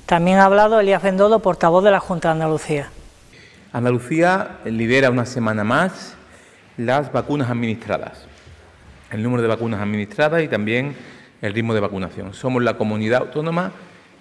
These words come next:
Speaker 2: que más vacunas pone y que pone en menos tiempo. Esta semana, cuando terminemos esta semana,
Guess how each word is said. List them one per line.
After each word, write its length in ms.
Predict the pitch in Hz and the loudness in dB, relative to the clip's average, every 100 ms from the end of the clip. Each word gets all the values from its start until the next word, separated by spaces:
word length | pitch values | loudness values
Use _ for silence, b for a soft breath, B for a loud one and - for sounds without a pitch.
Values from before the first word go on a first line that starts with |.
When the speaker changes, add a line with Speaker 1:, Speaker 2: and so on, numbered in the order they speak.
| _ | _
Speaker 2:
que 120 | 123 131 | -6 -2
más 260 | 170 139 | -4 -4
vacunas 540 | 131 113 156 143 117 - | -4 -4 -6 -6 -6 -4
pone 420 | 147 160 196 220 - | -2 -2 -4 -8 -12
y 100 | 180 | -12
que 160 | - - | -10 -4
pone 360 | 131 139 160 - - - | -2 -2 -4 -10 -20 -14
en 160 | 110 107 | -8 -4
menos 320 | 147 120 - | -2 -2 -4
tiempo. 420 | 180 135 85 - - - B B B B B B _ - | 0 0 -2 -10 -20 -20 B B B B B B _ -6
Esta 220 | 170 185 | -4 -6
semana, 420 | 180 170 202 226 | -2 0 0 0
cuando 220 | 139 117 | -2 -2
terminemos 440 | 117 120 160 160 147 | -2 -2 -2 -4 -6
esta 140 | 143 | -8
semana, 400 | 135 143 165 220 | -10 -6 -6 -6